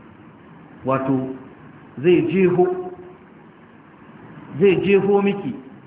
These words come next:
wato danyen dabino a lokacin da ke girgizawa.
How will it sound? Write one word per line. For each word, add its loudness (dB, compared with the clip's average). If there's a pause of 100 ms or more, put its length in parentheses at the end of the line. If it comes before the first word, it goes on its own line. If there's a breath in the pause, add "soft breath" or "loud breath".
(220)
wato -8 (100)
danyen 0
dabino 0 (340)
a -4
lokacin -2
da -4
ke -8
girgizawa. -8